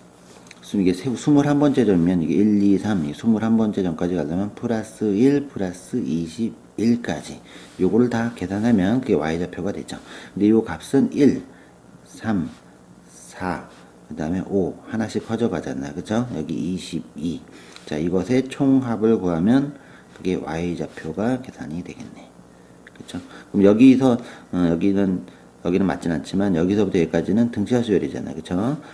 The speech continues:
그래서 일에다가 등차 수열의 합이니까 첫 번째랑 마지막 거를 더하면 이십오. 나누기가 전체 평균이고 개수가 몇 개? 여기가 스물한 개인데 여기서부터 여기까지는 스무 개.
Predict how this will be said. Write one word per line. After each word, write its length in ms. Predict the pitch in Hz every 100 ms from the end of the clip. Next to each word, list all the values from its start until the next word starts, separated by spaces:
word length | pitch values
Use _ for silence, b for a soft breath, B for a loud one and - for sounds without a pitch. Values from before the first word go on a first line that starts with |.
| B
그래서 280 | 80 80 80 B -
일에다가 880 | 92 95 92 80 76 - 98 80 67 B B B -
등차 300 | 98 90 104
수열의 220 | 101 104
합이니까 380 | 98 92 90 104
첫 160 | - 127
번째랑 420 | 131 123 117 113
마지막 480 | 78 - 90 87 -
거를 160 | 87
더하면 340 | 87 78 95 107
이십오. 540 | 78 78 90 78 67 - - - - B B B -
나누기가 580 | - 76 80 78 76 90
전체 300 | 92 82 92
평균이고 640 | - 131 123 110 90 -
개수가 380 | - 85 - 113
몇 240 | - -
개? 240 | - 123 143 B B -
여기가 220 | 78 98
스물한 440 | - 131 123 131
개인데 300 | 127 120 117
여기서부터 460 | 92 90 95 95 87
여기까지는 300 | 80 80 87
스무 300 | - 139 123
개. 180 | -